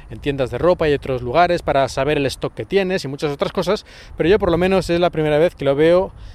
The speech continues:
digamos, en un uso que sea directamente con el público, y más en un sitio que, digamos, no hay vigilancia. Es una máquina que no tiene ningún encargado cerca, ni mucho menos. Tiene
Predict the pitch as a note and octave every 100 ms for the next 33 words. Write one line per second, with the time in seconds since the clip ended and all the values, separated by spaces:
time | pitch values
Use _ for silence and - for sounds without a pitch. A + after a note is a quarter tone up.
0 | - - D3 D#3 D#3+ D#3+ D#3 D3 C#3 C3
1 | D3 C#3+ E3 E3+ E3+ E3 D3 E3 D3 C3
2 | E3 F3 F3 E3+ E3+ F3+ E3 D3+ C3+ A3+
3 | F#3 C#3 D#3+ F3+ - - _ - - -
4 | - - D3+ C#3+ E3 F#3+ D3 C#3 C3+ C3
5 | B2 D3 C#3 F3 F#3+ - C3 A2+ B2+ D3
6 | D3+ D3 C#3 C3 C3+ G#3 C4 C3 E2 A2+
7 | B2 B2+ B2+ C3+ A#2+ D3+ F3 G3 - A#2+
8 | A#2+ B2+ - D3 C#3 C3+ C#3 D3 C#3 C3+
9 | C3 D3 D3+ G3 G#3+ - - - - -
10 | C#3 C3+ D#3+ E3 D#3 C#3+ C3 A#2+ A2+ A#2+
11 | B2 C#3 C#3 F3+ A3+ - - - - -
12 | - - - - - - - - - -
13 | - - - - - F3+ F3+ F3+ E3+ D#3+